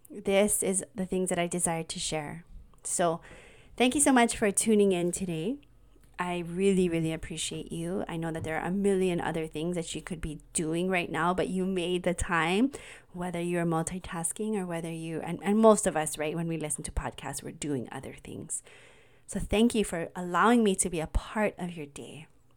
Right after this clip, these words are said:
I'm really calling you forward, really calling you in, and I hope that this served you in some capacity. That is my whole heart.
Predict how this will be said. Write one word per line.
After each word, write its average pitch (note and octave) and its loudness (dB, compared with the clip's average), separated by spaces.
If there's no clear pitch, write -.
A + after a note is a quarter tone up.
I'm G#3 -4
really G3+ 2
calling E3+ 0
you C#3+ -4
forward, G3+ -4
really G#3+ 6
calling F3+ 0
you E3+ -4
in, G#3+ 0
and G3 -2
I F3+ -6
hope G#3+ -2
that E3+ -4
this F3 -6
served G#3 0
you F#3 -2
in E3+ -2
some D#3 -2
capacity. - -10
That F3+ -4
is F#3 0
my F3 -2
whole A3+ -2
heart. F3+ -4